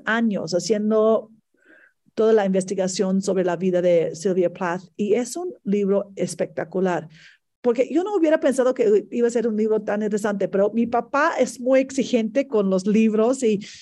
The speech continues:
me lo compró. Eh, muy interesante, trágico, pero la vida de esta mujer, cómo sufrió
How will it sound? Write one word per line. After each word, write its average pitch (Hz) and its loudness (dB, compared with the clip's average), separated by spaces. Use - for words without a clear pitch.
me 208 0
lo 208 0
compró. 214 0
Eh, 247 2
muy 285 0
interesante, 226 0
trágico, 233 -2
pero 240 2
la 240 2
vida 320 0
de 294 2
esta 233 -4
mujer, 202 0
cómo 294 -2
sufrió 226 0